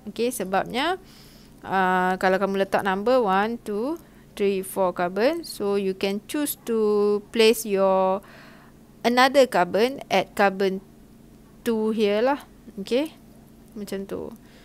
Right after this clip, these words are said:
Kalau kamu letak dekat satu lagi, contoh kamu buat and then kamu decide untuk letak dekat sini. Actually, dua benda ni, benda yang sama.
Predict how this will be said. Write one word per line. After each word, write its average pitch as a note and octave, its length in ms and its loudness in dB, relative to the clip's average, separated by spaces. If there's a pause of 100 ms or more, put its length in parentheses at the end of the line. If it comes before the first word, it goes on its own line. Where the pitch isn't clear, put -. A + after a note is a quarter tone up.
(340)
Kalau A3 240 4
kamu A#3+ 400 0
letak A#3 320 2
dekat A#3 240 0
satu C4 240 -4
lagi, C4 240 -2
contoh A#3 400 -2
kamu G#3+ 240 -4
buat A3+ 400 4
and G3+ 160 -2
then A#3 240 0
kamu G#3+ 240 0
decide A3+ 320 0
untuk G#3+ 160 -2
letak F#3+ 400 0
dekat F#3 400 0 (880)
sini. F3 400 -6 (400)
Actually, C#4 400 0
dua C4 320 2
benda C4 240 4
ni, B3+ 240 -2 (240)
benda G#3 240 -2
yang G3 160 2
sama. F3+ 480 -6